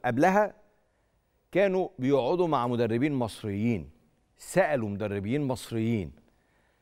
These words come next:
"احنا عايزينكم تيجوا تتولوا المهمة بتاعة المنتخب الأولمبي". مدربين مصريين كبار، كبار:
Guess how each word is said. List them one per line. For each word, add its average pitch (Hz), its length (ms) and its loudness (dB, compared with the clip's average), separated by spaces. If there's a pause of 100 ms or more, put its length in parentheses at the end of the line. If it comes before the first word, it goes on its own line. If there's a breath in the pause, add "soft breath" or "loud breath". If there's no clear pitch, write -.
(320)
"احنا 117 180 -4
عايزينكم 120 540 0
تيجوا 135 280 -2
تتولوا 139 840 0
المهمة 117 500 -2
بتاعة 131 400 2
المنتخب 117 500 -2
الأولمبي". 104 380 -4
مدربين 120 760 4 (920)
مصريين 135 760 2 (600)
كبار، 131 880 6 (880)
كبار: 127 560 6